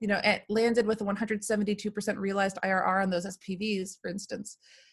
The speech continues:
and, um, had to ask a friend who was a venture capitalist if that was a good track record <laughs> because I didn't know. Uh, <laughs> but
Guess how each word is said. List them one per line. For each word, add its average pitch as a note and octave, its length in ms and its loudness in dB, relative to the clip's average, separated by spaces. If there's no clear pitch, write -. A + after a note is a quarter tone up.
and, G3+ 360 4
um, F#3+ 200 6
had A3+ 260 0
to - 140 2
ask C4 240 4
a B3 40 -2
friend A3+ 260 2
who G#3+ 60 2
was G#3 100 -2
a G3 40 0
venture G3+ 200 -2
capitalist G3+ 560 -2
if G3 120 -8
that G3 120 -2
was G3 140 -4
a - 20 -16
good - 140 -14
track - 300 -8
record D4+ 280 -10
<laughs> A3 100 4
because A3+ 160 -2
I G#3+ 60 6
didn't G#3 180 0
know. F#3+ 260 0
Uh, G#3 100 -2
<laughs> G3 120 -2
but B3+ 180 8